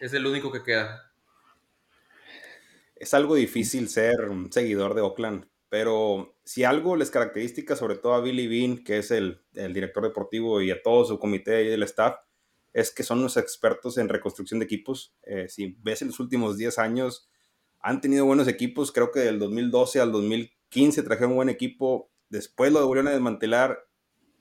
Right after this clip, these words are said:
Speaker 2: Tardaron dos o tres años en reconstruirlo y otra vez sacaban este último equipo con el que nos estábamos familiarizados. Así que ellos,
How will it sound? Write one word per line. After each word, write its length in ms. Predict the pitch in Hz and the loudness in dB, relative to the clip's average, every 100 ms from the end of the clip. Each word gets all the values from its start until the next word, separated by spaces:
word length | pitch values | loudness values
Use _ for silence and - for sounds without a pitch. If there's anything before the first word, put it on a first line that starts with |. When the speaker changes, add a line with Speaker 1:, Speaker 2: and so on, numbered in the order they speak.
| _ | _
Speaker 2:
Tardaron 460 | 110 104 123 120 110 | -2 2 2 2 4
dos 320 | 143 185 - | 6 6 0
o 100 | - | -2
tres 220 | 147 147 | -2 2
años 340 | 139 165 165 | 0 0 -2
en 220 | 139 117 - | -4 -4 -4
reconstruirlo 720 | 113 117 107 107 135 165 - | -6 -4 -6 -2 0 0 0
y 140 | 110 | 0
otra 240 | 120 127 135 | 0 2 2
vez 140 | 127 | 2
sacaban 280 | 127 127 127 | 0 0 -2
este 220 | 120 120 | -2 -2
último 320 | 117 117 123 | -2 -2 -4
equipo 260 | 104 117 123 | -4 -6 -4
con 100 | 120 | -4
el 60 | 101 | -2
que 80 | |
nos 80 | 101 | -4
estábamos 300 | - 107 117 | -2 0 0
familiarizados. 580 | 110 104 90 92 131 156 | -2 -2 -2 2 4 4
Así 200 | 123 120 | 2 -2
que 260 | 143 139 - | -2 -2 -2
ellos, 420 | 117 147 151 - | -2 -2 -4 -10